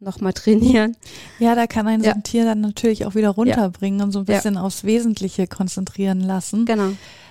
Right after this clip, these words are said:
Speaker 2: Hast du noch andere Beispiele aus dem Alltag, wo du merkst, okay, da finden ganz oft Kommunikationsstörungen statt zwischen, zwischen Hund und Mensch, so ein Klassiker?
Speaker 1: Mhm.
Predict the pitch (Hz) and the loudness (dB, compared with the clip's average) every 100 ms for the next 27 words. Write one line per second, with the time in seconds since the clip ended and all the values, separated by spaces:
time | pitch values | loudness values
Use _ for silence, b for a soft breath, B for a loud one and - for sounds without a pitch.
0 | B - 240 - 226 202 214 220 220 196 | B -2 0 0 0 0 0 0 0 0
1 | 190 196 - 196 185 180 - 196 - 175 | 0 0 -2 -2 -2 -2 -2 -4 0 0
2 | 196 202 190 190 196 202 190 185 - 185 | 0 -2 -2 -2 -2 0 0 -2 -4 -8
3 | - 190 185 185 - 208 196 190 196 208 | -2 -2 -2 -4 -2 0 0 0 0 -2
4 | 214 190 - - 220 202 196 - 196 - | -4 -6 -10 -2 0 2 0 -2 -2 0
5 | 214 214 - - 196 180 185 185 185 - | 0 0 -4 0 2 2 0 -2 -4 -2
6 | 175 170 - 190 180 190 180 - B B | -4 -4 -6 -4 -2 -2 -2 -4 B B
7 | B B B - - 202 196 185 190 185 | B B B -6 -2 0 2 2 2 0
8 | - 180 180 180 - 202 185 - 180 - | -2 0 0 -2 -2 -2 -2 -2 -2 -2
9 | 185 - 165 156 160 - - 214 196 202 | -8 -4 -4 -4 -6 -12 -10 -6 -6 -6
10 | 220 | -10